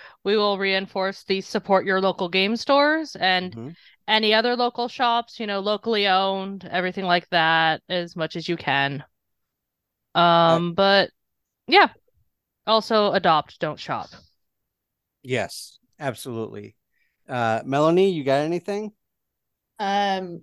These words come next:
Speaker 3: am I supposed to talk about, like, my own thing or just
Speaker 2: You can,
Speaker 3: whatever?
Speaker 2: you can talk about your own thing, yeah, if you want to.
Speaker 3: Um, I guess if people are interested, they can go to geekyfit dot net, G E E K Y F I T dot net. Um,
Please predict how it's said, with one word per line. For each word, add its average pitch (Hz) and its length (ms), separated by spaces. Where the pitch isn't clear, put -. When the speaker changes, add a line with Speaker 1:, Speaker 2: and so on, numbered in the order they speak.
Speaker 3:
am 190 120
I 190 100
supposed 202 280
to - 60
talk 196 200
about, 190 160
like, 180 140
my 175 200
own 226 200
thing 320 260
or 220 100
just 170 160
Speaker 2:
You 180 160
can, 240 320
Speaker 3:
whatever? 339 80
Speaker 2:
you 170 120
can 247 140
talk 202 220
about 175 240
your 147 100
own 143 140
thing, 170 300
yeah, 196 240
if - 120
you 139 60
want 170 200
to. 170 220
Speaker 3:
Um, 220 640
I 208 80
guess 220 260
if 226 120
people 208 260
are 185 100
interested, 254 560
they 220 100
can 208 140
go 196 160
to 185 160
geekyfit 233 760
dot 190 300
net, 202 460
G 202 120
E 202 280
E - 40
K 202 200
Y 185 200
F 185 200
I 180 80
T 190 240
dot 180 240
net. 180 440
Um, 170 800